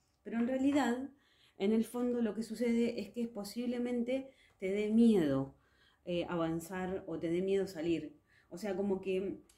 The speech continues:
hay una posibilidad de medio todavía no darse cuenta de algunas cuestiones de autoengaño o de decir, "Bueno, eh, me resguardo en mis propios pensamientos y bueno, mientras tanto todos son felices menos yo, eh,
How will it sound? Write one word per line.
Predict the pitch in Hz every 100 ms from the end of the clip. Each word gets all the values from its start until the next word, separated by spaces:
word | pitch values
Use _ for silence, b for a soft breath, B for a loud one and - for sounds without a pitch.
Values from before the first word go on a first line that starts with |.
| b -
hay | 285 311
una | 285
posibilidad | 214 208 202 196 202 196 185
de | 175 175 170 165 165
medio | 202 220 208 -
todavía | 196 190 202 226 214 202 - -
no | 208 214
darse | 220 - 208
cuenta | 202 220 208 214 208 - b b b -
de | 180
algunas | 185 214 202
cuestiones | 202 185 214 202
de | 185
autoengaño | 165 170 165 185 196 196 190 185 -
o | 156
de | 151 160
decir, | 160 - 185
"Bueno, | 180 190 175 156 - b b b b b b b _
eh, | 170 170 165 165 165 160 170 156 139 - - -
me | 175
resguardo | 185 190 190 214 220
en | 214
mis | 185
propios | 180 190 196 196
pensamientos | 175 180 202 240 269 262 254 262 - B B B B -
y | 190 190 190
bueno, | 180 165 170
mientras | 185 196 202
tanto | 262 269 262
todos | 240 233
son | 240 233
felices | 220 226 240 214
menos | 220 214 -
yo, | 294 277 294 294
eh, | 175 170